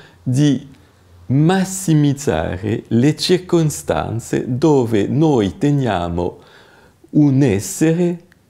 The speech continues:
come es-, come un soggetto e quindi come un essere so-, co-, cosciente. Quindi è, è un, una, un ruolo importante che può giocare la scienza,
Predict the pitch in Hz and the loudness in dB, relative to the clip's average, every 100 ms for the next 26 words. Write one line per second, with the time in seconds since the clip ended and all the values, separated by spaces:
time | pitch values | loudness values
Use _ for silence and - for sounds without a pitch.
0 | - 180 165 160 175 175 - - - 160 | -2 0 2 2 2 -2 -10 -8 0 2
1 | 156 151 - 156 147 - 143 113 104 78 | 2 0 0 0 0 0 -2 0 -2 -4
2 | - _ 110 - - 120 - 117 107 135 | -14 _ -18 -16 -6 -6 -2 0 0 -2
3 | 139 139 113 98 85 101 - 90 87 - | -4 -4 -6 -4 -6 -8 -8 -10 -8 -8
4 | - - _ 123 123 135 127 - - - | -8 -10 _ -6 -4 -4 -6 -8 -14 -16
5 | - - _ _ _ _ _ - - _ | -20 -20 _ _ _ _ _ -20 -20 _
6 | - 165 147 131 - - - - - - | -4 0 0 0 -4 -6 -10 -10 -6 -4
7 | 196 214 170 139 135 131 127 123 - - | -4 -6 -6 -4 -2 -4 -6 -10 -14 -14
8 | 123 - 113 120 143 139 135 139 160 160 | -10 -8 -6 -2 -2 0 0 -2 -2 -4
9 | - - 85 - - - - 90 - - | -6 -8 -12 -16 -16 -14 -10 -10 -10 -12
10 | - - 76 85 95 127 - - 120 151 | -12 -12 -12 -10 -12 -12 -12 -10 -10 -12
11 | - | -14